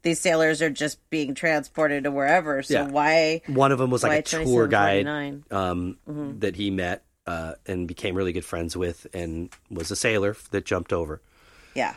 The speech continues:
Speaker 2: He talks a lot about the cities in the world at that time in twenty-seven forty-nine. We go from a population now of about six billion people, six to seven billion people,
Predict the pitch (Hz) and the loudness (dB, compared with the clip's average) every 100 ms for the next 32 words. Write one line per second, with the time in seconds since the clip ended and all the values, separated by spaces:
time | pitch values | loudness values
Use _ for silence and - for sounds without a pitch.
0 | - - 165 151 - 123 110 110 107 104 | -8 -6 0 0 2 2 4 4 4 2
1 | 107 - _ _ - 113 - - - 127 | 2 -2 _ _ -12 -8 -4 0 2 2
2 | 113 135 131 - 104 104 101 110 104 101 | 2 -4 -4 -4 -2 0 2 2 2 0
3 | 101 101 - 101 82 87 120 _ 101 87 | 0 -2 -2 -6 -4 -6 -8 _ -12 -8
4 | 104 98 - 95 90 95 95 92 82 87 | -4 -4 -2 -4 -2 -2 -2 -4 -4 -6
5 | - - - - - 117 127 120 - 113 | -10 -20 -20 -18 -2 2 4 4 4 0
6 | 98 - 110 107 104 98 - 92 90 98 | -2 0 0 0 -2 -2 -4 -4 -2 -2
7 | 117 123 87 82 95 _ _ _ _ _ | 0 0 -2 -4 -6 _ _ _ _ _
8 | _ 98 90 85 92 82 - - 127 - | _ -2 -2 -2 -4 -4 -4 -6 -4 -8
9 | 95 104 101 104 98 80 - 120 110 80 | -6 -2 0 0 0 -4 -8 -8 -6 -6
10 | 71 - _ _ _ _ _ - 117 - | -8 -12 _ _ _ _ _ -8 -8 -6
11 | 107 - 104 98 92 95 92 87 82 110 | -6 0 0 0 -2 0 0 -2 -6 -6
12 | 101 - 78 78 | -8 -6 -8 -8